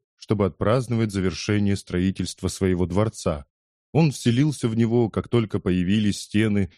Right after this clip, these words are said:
и крыша, но на внутреннюю отделку ушли годы. Он привлекал лучших мастеров Италии и теперь наконец-то поставил последнюю точку. Семейство Дорси пригласили с особой учтивостью, и вечером мы прибыли во дворец.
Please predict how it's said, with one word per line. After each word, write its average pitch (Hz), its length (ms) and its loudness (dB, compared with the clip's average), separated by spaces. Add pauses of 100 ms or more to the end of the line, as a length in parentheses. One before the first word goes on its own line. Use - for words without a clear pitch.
(140)
и - 40 -4
крыша, 95 600 -2 (300)
но 117 80 2
на 120 100 4
внутреннюю 131 640 0
отделку 107 500 0
ушли 95 300 -2
годы. 80 480 -4 (480)
Он 156 140 2
привлекал 131 500 2
лучших 117 440 0
мастеров 101 460 -2
Италии 80 560 -2 (260)
и 110 60 0
теперь 120 360 2
наконец-то 104 580 -2
поставил 120 540 0
последнюю 95 640 -2
точку. - 600 -6 (300)
Семейство 135 520 2
Дорси 156 380 0
пригласили 113 580 0
с - 120 -4
особой 110 420 2
учтивостью, 87 880 -2 (200)
и 98 60 0
вечером 147 480 2
мы 127 160 2
прибыли 101 440 2
во 98 120 0
дворец. 87 600 -4